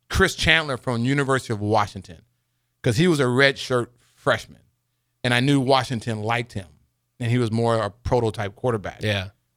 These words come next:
Speaker 1: And I
Speaker 2: Long-time N F L quarterback
Speaker 1: And
Speaker 2: eventually.
Speaker 1: yeah,
Speaker 2: Yeah,
Speaker 1: and, you know,
Speaker 2: yeah.
Speaker 1: so that's who he was. He came in before me, and he was, he redshirted that year at Washington. I remember that because my coach mentioned that to me,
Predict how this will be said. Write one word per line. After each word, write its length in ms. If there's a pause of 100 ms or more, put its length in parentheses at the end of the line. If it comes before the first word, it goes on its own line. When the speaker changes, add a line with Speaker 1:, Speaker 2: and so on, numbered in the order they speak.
(420)
Speaker 1:
And 80
I 60
Speaker 2:
Long-time 240
N 80
F 120
L 120
quarterback 460
Speaker 1:
And 100
Speaker 2:
eventually. 160
Speaker 1:
yeah, 100
Speaker 2:
Yeah, 60
Speaker 1:
and, 80
you 80
know, 100
Speaker 2:
yeah. 80
Speaker 1:
so 100
that's 260
who 220
he 160
was. 160
He 100
came 220
in 100
before 300
me, 120
and 80
he 100
was, 160
he 160
redshirted 480
that 160
year 340
at 140
Washington. 480
I 40
remember 340
that 200
because 460 (280)
my 120
coach 280
mentioned 300
that 160
to 140
me, 180